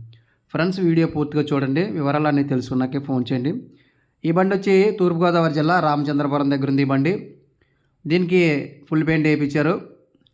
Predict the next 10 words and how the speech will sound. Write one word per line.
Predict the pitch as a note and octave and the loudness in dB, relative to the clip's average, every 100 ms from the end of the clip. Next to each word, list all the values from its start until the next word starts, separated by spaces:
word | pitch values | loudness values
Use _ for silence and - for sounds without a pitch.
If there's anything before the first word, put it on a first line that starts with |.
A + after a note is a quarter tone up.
| _ | _
అలాగే | B2+ C#3+ D3 C#3+ | -2 0 -2 -4
కొ-, | - - - - | -14 -18 -20 -12
సీట్లు, | - D3 D3 D#3 D3+ | -4 -2 0 -2 -2
సీలింగ్ | D3 D3 D3 D3+ | -2 0 2 2
అన్నీ | C#3 C#3 C#3 | 2 0 -2
కొత్త | C3+ D3 | -2 -2
వేయించారు. | C#3+ C#3+ C#3+ C#3+ A3 B3+ - _ _ _ _ C#3 | -2 -4 -4 -4 -4 -8 -16 _ _ _ _ -2
టైర్లు | D3+ D#3+ | 0 2
అయితే | E3 D#3+ D3+ | 0 0 0
మూడు | D3 | 0